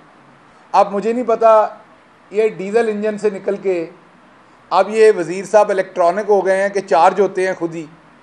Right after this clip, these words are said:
और बिजली भी खा गए हैं, क्योंकि फिर इन्होंने बताया कि लोड शेडिंग साढ़े तीन घंटे होगी। मतलब,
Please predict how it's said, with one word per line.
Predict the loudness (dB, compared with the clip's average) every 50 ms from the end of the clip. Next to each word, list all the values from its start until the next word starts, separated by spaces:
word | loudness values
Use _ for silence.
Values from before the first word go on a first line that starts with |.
| _ _ _ _ _ 0
और | 0 0 0
बिजली | -2 -8 -8 -8 -8 -6
भी | -6 -6 -4
खा | 0 0 0 2
गए | 0 -2 -4 -4
हैं, | -6 -10 -12 -18 _ _ _ _ _ _ _ _ _ _ _ _ _ _ _ _ _ _
क्योंकि | -4 -4 -2 0 2 0 2
फिर | 2 2 0 0
इन्होंने | 0 -2 0 2 2 2
बताया | 2 2 4 4 6 6 6 4 4
कि | 2 4 4 6 6 6 4 2 -4 -16 _ -12 -4
लोड | 2 4 4 4 4
शेडिंग | 2 2 2 2 2 0 -8 -10
साढ़े | -6 0 0 2 2 2 0
तीन | -2 -4 -8 -6 -6
घंटे | -6 -6 -6 -6 -6
होगी। | -6 -6 -8 -12 -18 -20 _ _ _ _ _ _ _ _ _ _ _ _ _ -10 -8
मतलब, | -4 -2 -2 -2 -2 -6